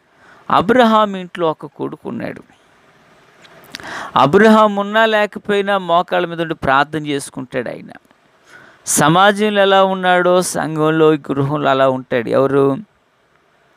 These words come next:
అబ్రహాము కుమారుడు ఇస్సాకు. దైవభక్తిలో పెంచబడ్డాడు. కానీ లోతు కుమార్తెలను గూర్చి మనం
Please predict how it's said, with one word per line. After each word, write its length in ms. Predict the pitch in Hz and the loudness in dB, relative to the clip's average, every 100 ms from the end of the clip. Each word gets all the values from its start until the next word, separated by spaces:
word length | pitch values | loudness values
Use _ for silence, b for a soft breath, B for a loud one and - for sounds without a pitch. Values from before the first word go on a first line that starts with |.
| _ B B B B B - | _ B B B B B -2
అబ్రహాము 600 | 120 127 170 156 151 143 | 0 4 4 4 2 0
కుమారుడు 380 | 131 131 127 135 | -6 -8 -4 -4
ఇస్సాకు. 540 | 117 - - - _ _ _ _ b b b b | -6 -12 -12 -12 _ _ _ _ b b b b
దైవభక్తిలో 1000 | 110 117 147 190 214 202 196 175 190 180 | -10 0 4 6 6 4 2 -2 -4 -4
పెంచబడ్డాడు. 880 | 170 143 131 - 117 110 104 98 - _ b b b b - | -2 -4 -6 -10 -8 -8 -10 -16 -18 _ b b b b -2
కానీ 180 | 180 180 170 | 0 2 6
లోతు 340 | 214 294 - | 6 6 4
కుమార్తెలను 760 | 269 - 190 185 175 170 170 160 | -2 -2 -2 0 0 -2 -8 -6
గూర్చి 360 | 143 147 - 139 | -6 -8 -8 -6
మనం 220 | 135 | -4